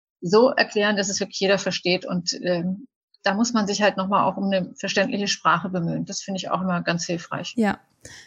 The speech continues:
Speaker 2: Ja, dann lass uns direkt auch loslegen mit einem sehr komplizierten und sehr komplexen Thema wie Endometriose. Das ist ja ein Thema, das, ähm,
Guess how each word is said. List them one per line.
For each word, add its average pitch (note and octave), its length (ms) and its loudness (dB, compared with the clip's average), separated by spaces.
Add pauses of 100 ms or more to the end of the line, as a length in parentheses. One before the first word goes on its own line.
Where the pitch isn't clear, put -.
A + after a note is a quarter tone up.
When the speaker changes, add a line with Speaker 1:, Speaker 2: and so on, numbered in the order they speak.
(220)
Speaker 2:
Ja, A#3 120 6
dann A3+ 340 4
lass A#3+ 300 4
uns B3+ 260 2
direkt A#3+ 400 0
auch - 180 0
loslegen A#3 580 6
mit A3 200 4
einem A3+ 300 4
sehr A3 160 4
komplizierten A#3 800 2
und G#3+ 140 2
sehr A3+ 180 4
komplexen A#3+ 640 2
Thema B3+ 360 6
wie A3+ 120 4
Endometriose. A#3+ 1080 6 (400)
Das A#3+ 220 4
ist - 260 0
ja B3 220 6
ein A#3+ 160 4
Thema, B3 380 6
das, A3 440 4
ähm, G#3 400 4